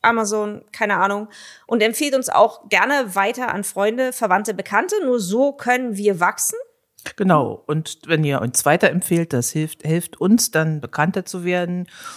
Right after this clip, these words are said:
Speaker 2: und euch neue Folgen zu hören.
Speaker 1: Oh ja.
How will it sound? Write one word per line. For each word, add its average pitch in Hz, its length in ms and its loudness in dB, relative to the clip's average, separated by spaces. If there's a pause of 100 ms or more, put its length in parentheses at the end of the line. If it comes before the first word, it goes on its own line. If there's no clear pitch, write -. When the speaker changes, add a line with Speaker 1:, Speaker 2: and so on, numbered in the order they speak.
(120)
Speaker 2:
und 170 320 2
euch 143 300 2
neue 127 240 2
Folgen 185 420 2
zu 190 200 -4
hören. 185 340 -4 (160)
Speaker 1:
Oh 175 100 4
ja. 147 180 2